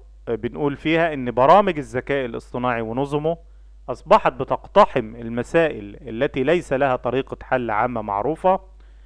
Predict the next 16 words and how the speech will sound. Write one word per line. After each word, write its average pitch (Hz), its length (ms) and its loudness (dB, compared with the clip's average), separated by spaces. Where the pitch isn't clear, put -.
وده 143 200 8
بيعني، 180 580 6
آه، 123 380 -4
إن 123 120 -6
هذه 127 340 0
النظم 156 380 0
الذكية 143 720 -2
لا 151 240 6
تستخدم 139 640 0
خطوات 131 520 0
متسلسلة 127 800 -2
تؤدي 139 480 2
إلى 117 120 0
الحل 139 320 0
الصحيح 123 540 -4
الناجح، 160 560 0